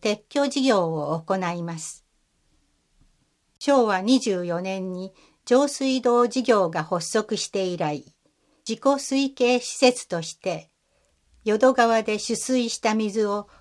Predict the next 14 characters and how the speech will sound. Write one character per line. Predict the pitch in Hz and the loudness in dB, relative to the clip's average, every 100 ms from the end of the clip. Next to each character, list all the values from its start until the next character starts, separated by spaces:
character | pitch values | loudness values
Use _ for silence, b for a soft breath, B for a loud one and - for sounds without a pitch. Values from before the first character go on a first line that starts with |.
| b b | b b
郡 | 302 311 175 160 | 4 4 2 0
浄 | 208 240 | 2 2
水 | 262 254 233 | 2 -2 -2
場 | 220 202 196 | 0 -2 -2
で | 190 196 180 | -2 -4 -2
浄 | 208 254 | 2 2
水 | 262 262 247 | 0 -2 0
処 | - | 2
理 | 233 165 151 | 2 2 -2
を | 147 156 | -2 -4
行 | 185 180 170 | -2 -2 -2
い、 | 156 - _ _ _ _ _ _ - | -6 -8 _ _ _ _ _ _ -14
市 | - 254 226 | -4 -2 -2
域 | 160 - 170 156 | -4 -12 -14 -14